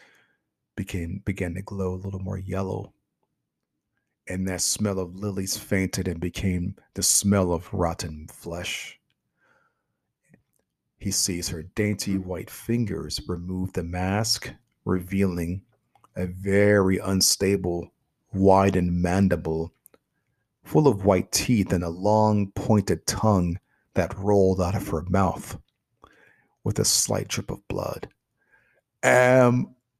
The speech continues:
I pretty?" "No! No, you're not! No!" The woman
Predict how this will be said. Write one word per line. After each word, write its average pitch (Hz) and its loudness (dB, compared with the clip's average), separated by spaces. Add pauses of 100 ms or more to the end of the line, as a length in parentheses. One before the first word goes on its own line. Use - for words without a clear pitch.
I 117 6 (100)
pretty?" 156 8 (1700)
"No! 220 10 (540)
No, 185 8
you're 208 4
not! 233 2 (500)
No!" 196 6 (2250)
The 92 -20
woman 92 -20